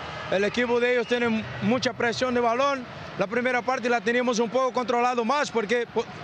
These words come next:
conseguimos saltar la presión. Después empezamos a, a, a bajar la intensidad y ellos empezaron a apretarnos ahí.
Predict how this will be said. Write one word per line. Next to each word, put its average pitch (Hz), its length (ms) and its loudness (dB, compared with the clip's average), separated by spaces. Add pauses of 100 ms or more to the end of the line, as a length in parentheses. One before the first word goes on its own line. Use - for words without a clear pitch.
conseguimos 240 540 0
saltar 233 280 0
la 226 100 0
presión. 240 440 -2 (640)
Después 208 400 0
empezamos 240 560 2
a, 196 580 2
a, - 40 -4 (300)
a - 40 -2
bajar 202 260 0
la 226 80 2
intensidad 226 600 0
y 233 100 2
ellos 240 180 0
empezaron 233 400 0
a 240 40 0
apretarnos 226 520 -2
ahí. 247 260 0